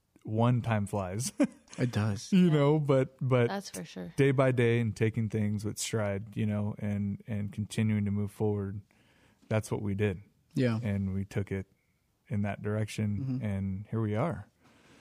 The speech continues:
Speaker 3: Yeah, I feel
Speaker 1: You
Speaker 3: both
Speaker 1: know?
Speaker 3: of us just kind of know what we want and are willing to sacrifice and, you know, kind of be there to support each other to,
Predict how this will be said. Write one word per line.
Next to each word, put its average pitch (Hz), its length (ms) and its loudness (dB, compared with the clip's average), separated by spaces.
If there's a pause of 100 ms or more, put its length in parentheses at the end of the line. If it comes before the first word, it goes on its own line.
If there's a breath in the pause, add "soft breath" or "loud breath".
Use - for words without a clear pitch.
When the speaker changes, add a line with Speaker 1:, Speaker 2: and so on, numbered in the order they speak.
(440 loud breath)
Speaker 3:
Yeah, 294 100 -2
I 311 80 -4
feel 285 180 -4
Speaker 1:
You 226 60 -6
Speaker 3:
both 202 200 0
Speaker 1:
know? 214 40 0
Speaker 3:
of 240 80 -4
us 247 140 -4
just - 220 -10
kind 214 160 -2
of 202 100 0
know 180 480 0
what 185 420 -4 (300)
we 202 200 -2
want 180 600 -2 (720)
and 196 160 0
are 190 120 4
willing 190 380 0
to 202 140 -6
sacrifice 208 760 -2
and, 196 140 -2
you 196 60 0
know, 175 140 -2
kind 185 200 -4
of 175 100 -2
be 180 160 -4
there 180 240 -4
to 180 220 -8
support 185 480 -2
each 214 240 -6
other 214 240 -2
to, 175 360 -4